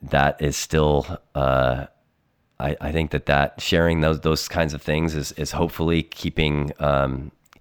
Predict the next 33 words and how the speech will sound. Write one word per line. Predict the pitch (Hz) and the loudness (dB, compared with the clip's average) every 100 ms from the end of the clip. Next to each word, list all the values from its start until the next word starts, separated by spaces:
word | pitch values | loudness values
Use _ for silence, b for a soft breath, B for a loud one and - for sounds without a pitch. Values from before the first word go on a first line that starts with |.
| B B B B | B B B B
keeping | - 90 85 78 71 - - | -4 0 2 2 0 -6 -4
the | 78 71 69 | 0 2 0
progression | - - 78 73 - 78 | 0 0 2 2 2 0
in | 67 65 65 60 | 0 0 -2 -4
gear | - 76 73 73 | 0 2 4 2
and | 55 69 67 64 | 0 -2 -2 -2
the, | 65 65 64 64 62 - - | 0 2 2 0 -2 -8 -8
the | 69 65 64 | -4 -2 -4
more | 67 71 69 | -2 -2 -2
commonality | - 73 65 65 67 69 69 69 | -2 0 0 2 2 2 2 0
of, | 67 64 - - | 0 -4 -14 -8
of | 69 65 | -6 -4
jumping | - 71 69 67 | -2 -2 0 -4
technical | 65 80 73 67 62 | -2 -2 -2 -2 -2
objects, | 62 65 76 73 - - B B B B - | 0 0 2 0 -2 -12 B B B B -2
um, | 67 65 62 60 60 - _ - _ _ | 0 2 0 -2 -8 -14 _ -20 _ _
exactly | - 71 78 73 78 | -8 0 2 2 2
in | 73 | 0
the | 65 | 2
category | 73 71 71 69 64 | 2 2 2 2 0
that | 62 | -2
it | 65 | -4
should | - 69 | -2 -2
be, | 64 62 | -2 -2
which | 62 69 | -2 -4
is | 65 - - | -6 -10 -16
where | - 71 67 65 - | -6 0 2 0 -4
it's | - | -2
always | 65 71 69 - | 2 2 2 0
been, | 64 60 | -2 0
right? | 62 67 - | 0 0 0
Like, | 67 67 B B B B B _ | -2 -2 B B B B B _
um, | 69 65 62 60 | -2 0 0 -2